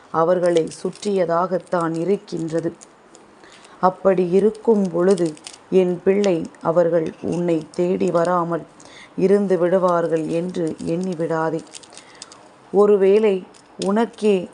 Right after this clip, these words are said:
அவர்களை பற்றிய நினைப்பு குறைந்து விட்டது அல்லது அவர்களை பற்றிய எண்ணங்கள்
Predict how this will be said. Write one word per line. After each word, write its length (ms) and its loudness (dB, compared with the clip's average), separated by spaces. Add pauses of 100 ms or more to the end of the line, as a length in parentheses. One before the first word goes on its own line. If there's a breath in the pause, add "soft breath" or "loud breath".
அவர்களை 500 0 (120)
பற்றிய 440 -2
நினைப்பு 480 -4 (120)
குறைந்து 460 0
விட்டது 440 -2 (480 loud breath)
அல்லது 400 0 (400 loud breath)
அவர்களை 500 0
பற்றிய 460 -2 (140)
எண்ணங்கள் 560 -2